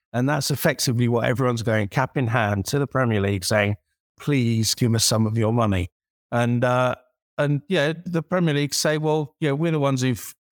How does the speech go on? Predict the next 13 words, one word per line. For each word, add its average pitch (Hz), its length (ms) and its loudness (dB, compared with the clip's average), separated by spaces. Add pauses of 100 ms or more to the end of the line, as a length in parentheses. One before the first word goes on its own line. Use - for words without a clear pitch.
(180)
negotiated 127 720 0
all 117 100 0
these 113 240 0
deals. 127 240 -2
We've 151 240 -2
done 143 240 0
this. 101 460 -2 (360)
Yeah, 147 120 -2
we're 151 160 0
entitled 156 340 0
to 170 80 -8
keep 185 320 -2
it." 101 220 -2